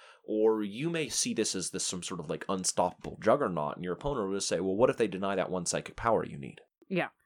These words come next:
Speaker 2: Or what if it fails?
Speaker 1: Or if it fails. Having another set of eyes lets you see these failure points and,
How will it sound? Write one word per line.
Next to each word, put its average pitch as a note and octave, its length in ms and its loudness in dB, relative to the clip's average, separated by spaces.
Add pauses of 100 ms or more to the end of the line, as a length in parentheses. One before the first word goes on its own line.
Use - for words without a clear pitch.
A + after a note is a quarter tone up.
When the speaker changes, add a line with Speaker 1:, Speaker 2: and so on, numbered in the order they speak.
(120)
Speaker 2:
Or A#3 80 10
what D#4 120 12
if E4+ 80 4
it C#4 80 -8
fails? - 480 8 (140)
Speaker 1:
Or C3 180 10
if - 120 8
it - 100 4
fails. - 540 6 (280)
Having F3+ 380 4
another B2+ 260 2
set A#2+ 180 0
of G2+ 80 0
eyes F#2+ 300 2
lets F#2 200 -6
you F2 60 -6
see A#2 260 -4
these G#2+ 200 -4
failure F2+ 400 -4
points F2 440 -8
and, C3+ 260 -10